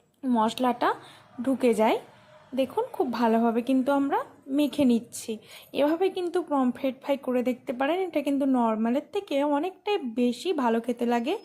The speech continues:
আর দেখুন কিন্তু খুব বেশিও ঝাল মশলা ইউজ করছি না, তাই এভাবে কিন্তু আপনারা অবশ্যই বানাবেন।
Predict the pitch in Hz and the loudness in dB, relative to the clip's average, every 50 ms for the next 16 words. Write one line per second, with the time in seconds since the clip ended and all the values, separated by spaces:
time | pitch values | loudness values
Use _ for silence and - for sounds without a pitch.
0 | - - - - - - _ - - 233 220 262 254 - 381 392 359 359 370 370 | -14 -20 -20 -20 -20 -10 _ -2 -2 0 0 -2 -2 0 -2 -2 -2 -2 -4 -2
1 | 339 370 381 - - 247 214 208 226 226 240 226 - - 330 339 285 302 302 285 | -2 -4 -4 -4 -10 -10 -6 -2 0 0 0 0 -2 -2 -2 -2 0 0 0 2
2 | 269 277 294 277 - 370 349 302 269 277 254 - - 269 240 220 - - 240 233 | 2 0 -2 -2 -2 -2 -2 0 -2 -4 -6 -6 -4 -4 -4 -4 -4 -6 -2 0
3 | 240 285 359 381 - 349 339 320 302 294 320 311 330 330 339 330 320 339 320 311 | 0 0 -2 -2 0 0 2 2 2 0 0 0 0 -4 -4 -4 -2 -2 -2 -2
4 | 339 339 349 294 240 247 285 - - 349 302 262 214 202 202 196 190 214 269 | 0 2 2 2 2 0 -2 -2 -4 -4 -2 -2 -2 -2 -4 -6 -6 -6 -6